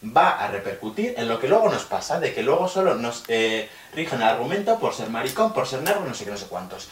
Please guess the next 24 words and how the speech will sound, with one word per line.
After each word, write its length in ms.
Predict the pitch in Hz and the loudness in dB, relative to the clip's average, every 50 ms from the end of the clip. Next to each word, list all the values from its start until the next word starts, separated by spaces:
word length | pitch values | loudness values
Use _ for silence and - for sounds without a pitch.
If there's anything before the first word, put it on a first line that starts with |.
| - - - - - | -18 -18 -14 -8 -4
Y 60 | 269 | -4
es 100 | 277 - | -2 -2
que 80 | - 247 | 0 2
es 80 | 247 | 4
el 100 | 240 240 | 4 6
hilo 180 | 247 233 226 220 | 6 6 6 4
que 60 | 220 | 4
se 80 | 208 202 | 0 -2
muerde 200 | 202 190 190 185 | 0 2 2 2
la 140 | 185 - - | 2 2 2
cola. 420 | - 294 285 247 214 - - - - - - - - - - | 2 2 4 4 2 0 -2 -4 -12 -18 -20 -20 -20 -10 -6
Entonces 340 | 151 160 165 240 254 233 208 | -2 2 4 4 4 4 2
estamos 300 | 190 - 247 247 254 - | 0 0 0 0 0 2
fomentando 520 | - 180 160 147 139 147 143 139 127 98 87 | 2 2 2 2 4 4 4 4 2 -2 -4
eso. 300 | - - - 92 - - - - - - - - - - _ - - - - - - - - | -4 -4 -6 -8 -10 -12 -18 -20 -20 -20 -20 -20 -20 -20 _ -14 -10 -8 -8 -8 -6 -2 0
Porque 240 | 131 131 - 165 - | 2 4 6 6 6
no 80 | - | 6
es 60 | - | 8
solo 240 | - - 208 202 190 - | 8 10 10 8 8 6
culpa 240 | 190 - 185 190 - | 4 4 4 6 6
de 160 | 170 160 151 | 8 8 10
los 260 | 151 151 151 151 - - 160 175 226 269 - - - - | 10 8 8 6 4 0 -2 2 2 2 2 0 -6 -8
machirulos 840 | 165 160 170 175 160 - - - - 175 156 165 165 156 165 165 165 | -6 -2 2 4 4 4 2 0 -2 -2 0 2 2 4 4 2 2
estos, 240 | 170 - - 156 | 0 -2 -4 -4